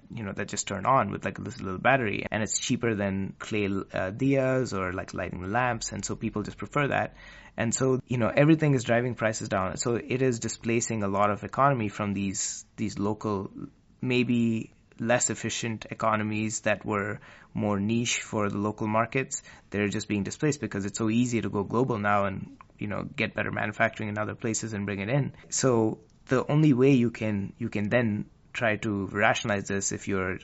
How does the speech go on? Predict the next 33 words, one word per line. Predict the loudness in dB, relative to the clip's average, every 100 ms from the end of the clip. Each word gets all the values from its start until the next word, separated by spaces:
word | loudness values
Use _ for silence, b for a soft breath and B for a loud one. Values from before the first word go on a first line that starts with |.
| -8
a | -8 -8 -4
new | -4
government | -2 -2 -2 -6
coming | -6 -4 0
in, | 2
or | 2
if | 0 -2
you're | -2
a |
government | -2 -2 -2 -4 -6 -10 -14 -6
of, | -4 -4 -10 -18
you | -10 -6
know, | -6
the | -4 -4
right | -4 -6 -8
quote | -8 -6
unquote | -8 -8 -6
standing, | 0 0 2 0 -4 -4
the | -4 -2 -6 -8
Republican | -12 -8 -8 -6 -8
Party | -8 -8
here, | -6 -2 0 -2 -4
you | -8
know, | -12 -14
the | -12 -12 -10 -8
B | -4 -4
J | -4
P | -4 -6
in | -4
India, | -2 0 0 -2 B B B B -10
uh, | -6 -6
f-, | -8 -10
just | -4 -4